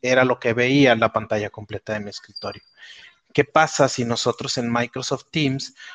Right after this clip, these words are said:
no compartimos la pantalla, compartimos la presentación? ¿Se puede?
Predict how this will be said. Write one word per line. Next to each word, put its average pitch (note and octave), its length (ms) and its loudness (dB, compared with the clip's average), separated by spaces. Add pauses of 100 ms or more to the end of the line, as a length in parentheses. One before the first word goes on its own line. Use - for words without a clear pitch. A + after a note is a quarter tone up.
(160)
no C3 180 2
compartimos C#3 580 0
la C3+ 160 -4
pantalla, C3 480 0
compartimos A#2+ 580 -6
la C#3 100 0
presentación? A#2+ 760 -6
¿Se - 140 -12
puede? A#2+ 420 -4